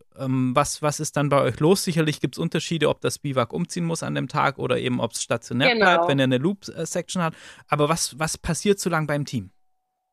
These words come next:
Speaker 2: Also jetzt sagen wir einfach mal, genau, wir fahren an dem Tag weiter. Also wir bauen eigentlich immer schon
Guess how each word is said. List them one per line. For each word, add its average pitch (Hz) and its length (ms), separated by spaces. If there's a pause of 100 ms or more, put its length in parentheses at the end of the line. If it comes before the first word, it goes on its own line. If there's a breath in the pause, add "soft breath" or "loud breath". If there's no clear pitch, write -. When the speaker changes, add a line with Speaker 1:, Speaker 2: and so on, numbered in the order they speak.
(300 loud breath)
Speaker 2:
Also 214 200
jetzt 220 180
sagen 254 120
wir 247 80
einfach 240 160
mal, 226 180
genau, 208 220
wir 202 120
fahren 214 220
an 208 120
dem 202 240
Tag 202 240
weiter. 220 320
Also 220 200
wir 202 60
bauen 208 220
eigentlich 214 380
immer 247 300
schon 233 340